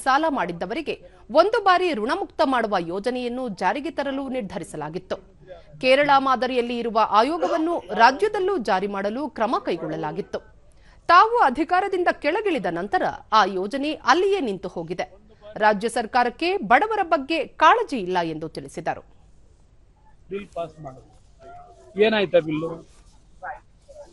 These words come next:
Speaker 2: ಆ ಬಡವರ ಬಗ್ಗೆ ಚಿಂತೆ ಮಾಡಿಲ್ಲ. ನಂತರ ಕೇರಳಗೆ ನಮ್ಮ ಅವತ್ತಿನ ಸಹಕಾರಿ ಸಚಿವರು ಬಂಡಪ್ಪ ಅವರು ಕೇರಳ ತಿಳಿಸಿ, ಅಲ್ಲಿ ಯಾವ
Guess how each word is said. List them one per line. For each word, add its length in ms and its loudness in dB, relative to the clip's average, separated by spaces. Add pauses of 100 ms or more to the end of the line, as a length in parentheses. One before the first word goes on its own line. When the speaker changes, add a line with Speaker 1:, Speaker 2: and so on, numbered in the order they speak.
(680)
Speaker 2:
ಆ 120 2
ಬಡವರ 320 6
ಬಗ್ಗೆ 140 -4 (100)
ಚಿಂತೆ 280 -4
ಮಾಡಿಲ್ಲ. 280 -8 (1700)
ನಂತರ 320 2 (380)
ಕೇರಳಗೆ 580 2
ನಮ್ಮ 160 -2 (840)
ಅವತ್ತಿನ 360 -4 (1300)
ಸಹಕಾರಿ 460 2
ಸಚಿವರು 380 -4 (100)
ಬಂಡಪ್ಪ 420 -2
ಅವರು 140 -6 (1300)
ಕೇರಳ 240 2 (140)
ತಿಳಿಸಿ, 300 -10 (100)
ಅಲ್ಲಿ 200 0 (1500)
ಯಾವ 180 4